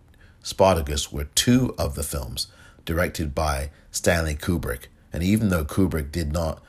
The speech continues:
um, take the credit for, you know, he really didn't want his name on Spartacus. Um, he directed it, and he also directed, as I said, Paths of Glory. And Paths of Glory was a marvelous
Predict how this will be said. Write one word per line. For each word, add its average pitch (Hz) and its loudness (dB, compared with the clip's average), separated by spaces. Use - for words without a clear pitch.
um, - -8
take 90 2
the 76 -6
credit 80 2
for, 71 -4
you 90 0
know, - -4
he 92 -2
really 98 4
didn't 71 -4
want 80 -2
his 76 -4
name 90 0
on 69 -4
Spartacus. - -6
Um, - -8
he 92 0
directed 82 0
it, 87 -4
and 80 -4
he 78 -4
also 87 0
directed, 76 -4
as 76 -2
I 87 2
said, 80 -8
Paths 78 0
of 71 -8
Glory. 73 -4
And 67 -10
Paths 98 2
of 67 -6
Glory 73 -2
was 71 -4
a 62 -8
marvelous 73 -2